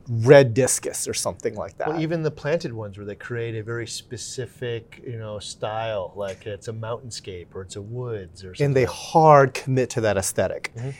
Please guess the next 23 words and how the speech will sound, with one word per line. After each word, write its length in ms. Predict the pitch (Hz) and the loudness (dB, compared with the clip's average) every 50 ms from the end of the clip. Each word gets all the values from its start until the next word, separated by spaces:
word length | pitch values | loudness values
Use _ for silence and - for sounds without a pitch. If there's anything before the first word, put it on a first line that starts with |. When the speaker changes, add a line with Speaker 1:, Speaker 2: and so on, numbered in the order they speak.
| - - - | -16 -8 -2
Speaker 1:
And 400 | 151 135 127 123 123 120 117 117 - - - - - - - - - _ - | 0 0 2 0 0 -2 -4 -4 -6 -8 -20 -20 -20 -20 -20 -20 -20 _ 2
in 160 | 156 143 147 | 2 4 6
the 80 | 135 120 | 4 6
reef 240 | 120 151 175 - | 6 4 4 4
aquarium 360 | - - - 147 143 143 139 131 | 0 4 6 8 10 10 8 8
world, 220 | 123 120 117 104 | 6 6 4 4
we 200 | 107 120 131 117 | 4 0 0 0
tend 340 | - - - 180 196 226 - | -2 -2 2 2 4 4 2
to 100 | - 160 | 0 0
not 520 | 131 120 117 117 117 107 107 98 95 - - - - | 2 2 2 2 2 2 2 0 -2 -6 -20 -12 -2
do 240 | - 127 120 107 | 0 2 2 2
that. 300 | 90 87 78 71 69 - | 0 0 -2 -2 -4 -2
There's 180 | - 123 113 104 | -2 -2 -2 -2
very 500 | 104 98 104 113 143 147 156 151 147 143 | -6 -10 -4 0 2 4 4 4 4 0
few 680 | 139 - - 127 120 117 113 113 113 110 107 104 104 - - - - - - - | -2 -6 -4 0 2 2 2 2 2 0 -2 -4 -6 -8 -12 -20 -20 -20 -20 -2
of 200 | - 120 117 101 | 0 0 0 2
these, 280 | 107 110 110 110 95 101 | 0 0 0 -2 0 0
like, 240 | 113 104 98 - - | 0 0 0 -2 -12
truly, 720 | - - - - - 123 120 123 123 123 117 113 117 110 | -12 -10 -10 -6 -2 2 4 4 4 4 4 2 0 0
like, 160 | 101 104 95 - 110 | 0 -2 -4 -4 -6
restricted 760 | 107 110 - - - - - - 143 139 139 - 147 131 113 | -6 -6 -4 -4 -4 -4 2 4 4 4 6 4 0 0 0
theme 380 | - - - 127 120 117 107 | -4 -4 -2 0 0 0 0
aquariums, 560 | 101 - - 107 101 104 107 110 110 123 - | -2 0 0 0 0 2 0 0 -2 -4 -6